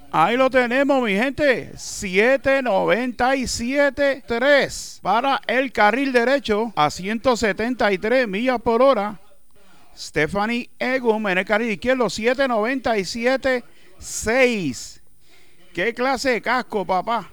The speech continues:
Al palo desde el hoyo hasta la raya de los suspiros, ciento setenta y nueve millas por hora. El pase para la chica de la categoría Hot Rod, Stephanie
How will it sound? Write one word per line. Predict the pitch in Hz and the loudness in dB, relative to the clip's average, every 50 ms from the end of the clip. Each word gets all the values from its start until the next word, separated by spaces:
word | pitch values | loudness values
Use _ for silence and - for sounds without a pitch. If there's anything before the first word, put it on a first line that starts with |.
| - - - - - - - - - - - - - - | -20 -20 -20 -20 -20 -20 -20 -20 -20 -20 -20 -14 -6 -4
Al | - 202 233 254 269 247 | 0 2 2 2 2 -2
palo | 202 - - 226 247 277 277 269 247 247 - - | -2 0 2 2 2 4 2 2 2 2 0 -2
desde | - 233 226 247 226 220 254 220 | -4 -2 -2 -2 -2 -2 -2 -2
el | 208 214 | -2 0
hoyo | 247 269 269 254 247 240 - - | 0 0 2 2 0 0 0 0
hasta | - 208 247 262 - 247 214 | -2 -2 -2 -2 -2 -4 -2
la | 208 196 | -2 0
raya | 180 185 214 240 240 226 226 226 | 0 0 0 0 0 0 0 0
de | 226 208 | 0 0
los | 190 214 226 185 | -2 -2 -2 -2
suspiros, | 214 208 165 - 226 233 240 226 196 - | -2 -4 -4 -4 -4 -2 0 -2 -2 -2
ciento | - 208 208 233 220 - 240 202 | -4 -6 -6 -6 -4 -4 -4 -4
setenta | - 214 196 180 - - 220 240 247 220 - - 214 220 240 | -2 -4 -4 -4 -4 -6 -6 -6 -6 -6 -4 -2 0 0 0
y | 247 240 | -2 -4
nueve | 214 202 202 220 240 247 240 226 214 190 | -6 -4 -4 -2 -2 0 0 0 0 0
millas | 165 160 180 202 220 214 - | 0 -2 0 2 0 0 0
por | - 214 202 202 | 0 -2 -2 0
hora. | 220 214 180 151 143 - - - - - - - - - - - | 0 0 0 0 0 -4 -10 -18 -20 -20 -20 -20 -20 -20 -18 -10
El | - 139 139 139 135 | -6 -4 -4 -4 -4
pase | 135 - 208 214 226 208 - - 185 175 175 160 - - - - - - - - - - - - - - | -6 -6 -6 -6 -6 -6 -8 -8 -8 -8 -8 -10 -14 -18 -20 -20 -20 -20 -20 -20 -20 -20 -20 -20 -10 -4
para | - 175 185 220 226 196 196 196 - - - - - - - - - - - - - - - | -2 0 0 0 -2 -4 -4 -6 -8 -12 -14 -16 -20 -20 -20 -20 -20 -20 -20 -20 -20 -20 -10
la | - - 139 139 | -4 -2 -2 0
chica | - - 170 196 - 262 254 | 0 -2 -4 -4 -2 -2 -2
de | 247 226 | -2 0
la | 196 180 160 | 0 0 0
categoría | 147 190 208 196 208 180 180 180 202 226 220 214 180 | 0 -2 -4 -4 -4 -2 0 0 0 0 0 0 0
Hot | 151 190 220 202 | 2 0 0 0
Rod, | 165 190 214 196 156 113 107 - - - - - - - - - - | 0 0 0 0 0 -2 -4 -8 -16 -20 -20 -20 -20 -20 -20 -20 -20
Stephanie | - - - 185 190 196 - 226 214 214 214 208 202 | -18 -10 -4 -2 -2 -2 0 0 0 0 0 -4 -6